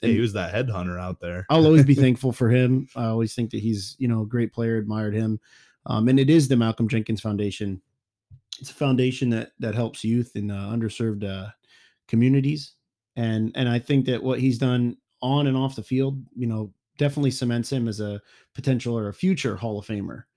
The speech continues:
Speaker 2: Super Bowl champion, and, you know, hats off
Speaker 1: Two-time,
Speaker 2: to him.
Speaker 1: two-time
Speaker 2: Yeah,
Speaker 1: Super Bowl
Speaker 2: two-time,
Speaker 1: champion.
Speaker 2: that's right,
Speaker 1: Yep,
Speaker 2: that's
Speaker 1: one
Speaker 2: right.
Speaker 1: with the Saints and one with the Eagles.
Speaker 2: Hats off to him on a,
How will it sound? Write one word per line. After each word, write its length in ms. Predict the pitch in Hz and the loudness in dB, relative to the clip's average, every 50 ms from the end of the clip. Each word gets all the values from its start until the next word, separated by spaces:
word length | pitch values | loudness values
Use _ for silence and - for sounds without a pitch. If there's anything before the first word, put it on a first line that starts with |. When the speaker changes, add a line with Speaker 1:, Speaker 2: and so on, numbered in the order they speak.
| _ _ _ _ _ _ _ | _ _ _ _ _ _ _
Speaker 2:
Super 280 | - - 143 135 139 120 | -4 -2 -2 0 0 0
Bowl 160 | 123 120 117 | 0 0 0
champion, 680 | - - 127 117 110 - 120 113 110 107 107 101 98 _ _ _ _ - | 0 0 0 0 2 0 0 0 0 0 -2 -4 -8 _ _ _ _ -12
and, 460 | 110 98 98 95 95 95 95 92 101 113 139 _ _ - | -8 -8 -6 -6 -6 -6 -6 -8 -10 -16 -20 _ _ -4
you 100 | 131 110 | -2 -2
know, 300 | 101 98 95 92 92 92 - _ _ _ - | -2 -2 -4 -6 -8 -10 -16 _ _ _ -4
hats 240 | - 139 143 127 139 | 0 0 2 2 2
off 80 | 139 131 | 2 2
Speaker 1:
Two-time, 140 | 107 101 110 | 0 0 -2
Speaker 2:
to 40 | |
him. 200 | 113 117 110 107 - | -2 -4 -4 -6 -4
Speaker 1:
two-time 400 | - 147 143 - 127 98 92 90 | -2 -4 -2 -2 -2 -4 -4 2
Speaker 2:
Yeah, 120 | - 139 139 | 2 2 2
Speaker 1:
Super 140 | 92 95 | 2 -2
Bowl 160 | 87 95 95 98 | -4 -2 0 2
Speaker 2:
two-time, 180 | 165 160 - | 2 2 2
Speaker 1:
champion. 220 | - 139 123 120 120 | 2 2 4 4 4
Speaker 2:
that's 220 | 123 117 - - | 2 2 0 -2
right, 160 | 143 143 131 | -2 0 -2
Speaker 1:
Yep, 80 | - - | -2 -4
Speaker 2:
that's 220 | - 131 101 92 | -6 -8 -6 -4
Speaker 1:
one 100 | 104 113 | -4 -2
Speaker 2:
right. 60 | 117 | -2
Speaker 1:
with 120 | 117 110 98 | -2 -2 -4
the 80 | 98 | -6
Saints 360 | - - 117 120 123 110 - - | -8 -6 -4 -4 -4 -4 -6 -6
and 180 | 113 139 117 | -6 -4 -4
one 140 | 87 87 95 | -4 -4 -4
with 120 | 92 90 | -6 -6
the 80 | - 90 | -6 -6
Eagles. 420 | 90 92 90 95 98 98 - - _ | -6 -4 -4 -6 -6 -8 -8 -12 _
Speaker 2:
Hats 240 | - 127 127 - - | -4 -4 -2 0 2
off 180 | 131 123 117 - | 2 2 2 0
to 100 | 113 107 | 0 2
him 240 | 107 107 107 107 | 2 2 2 0
on 100 | 104 101 | 0 -2
a, 200 | 101 92 98 104 | -2 -4 -6 -8